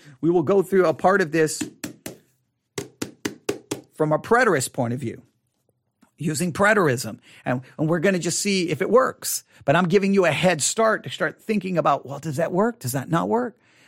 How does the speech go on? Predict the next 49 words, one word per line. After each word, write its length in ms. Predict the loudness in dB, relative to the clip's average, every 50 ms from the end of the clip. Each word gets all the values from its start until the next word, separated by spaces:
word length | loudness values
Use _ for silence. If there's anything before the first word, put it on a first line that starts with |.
| _ -2
But 120 | 0 2
I 120 | 2 2 2
think 180 | 2 2 4
we 80 | 4 4
have 200 | 4 4 0 0
to 100 | 0 0
radically 600 | 2 2 2 2 2 2 0 -2 -2 -2 -2 -2
change 340 | -2 -2 -2 -2 -2 -2 -2
the 100 | -2 0
way 140 | 2 2 0
we 180 | 0 0 0
approach 380 | 0 0 2 0 0 0 -2 -4
the 100 | -4 -2
days 300 | -2 0 0 0 0 -2
of 120 | -4 -4
Noah 280 | -2 0 0 0 -2 -2
section 480 | -4 -4 -4 -6 -8 -8 -8 -8 -8 -8
there. 240 | -10 -12 -14 -18 _ _ _ _ _ _ _ -2
I 120 | -2 -2
think 180 | -2 -2 -2 2
that 180 | 2 4 4
has 220 | 2 0 -4 -4 -2
been 220 | -2 -2 -2 -2
s-, 200 | -4 -8 -12 -20 -20 -20 -20
greatly 720 | -14 -10 -6 -2 0 2 4 4 4 4 4 2 0 -2 0
mishandled 680 | 0 0 0 -2 -2 -4 -6 -6 -6 -10 -12 -14 -20 -20 _ _ _ _ _ _ _ _ _ _ _ 0
and, 280 | 2 2 2 0 -6 -6
and, 280 | -4 -4 -4 -4 -6 -10 _ -4
and 320 | -4 -2 -2 -4 -6 -10 _ _ _ _ _ -20 -20 _ -16
very 400 | -6 0 2 4 4 4 4 2
depressing 640 | 0 -2 -8 -8 -4 0 0 0 2 0 0 0 0 0
and 100 | 0 0
frustrating 720 | 0 2 2 2 0 0 0 0 0 -2 -4 -6 -8 -12 _ _ -20 -20 _ _ -4
that 240 | -2 2 4 4 4
I 160 | 4 2 2
didn't 220 | 2 2 0 0 0
catch 280 | 0 0 0 2 2
on 260 | 2 4 4 4 2
to 120 | 2 2 4
a 60 | 4
lot 200 | 6 6 4 4
of 80 | 4 2
that 160 | 2 0 2
early 300 | 2 0 0 0 0 -2
on 160 | -2 -2 -4
in 60 | -6
my 140 | -8 -8 -8
Christian 420 | -8 -6 -8 -8 -8 -8 -12 -12 -12
life. 220 | -12 -14 -18 -18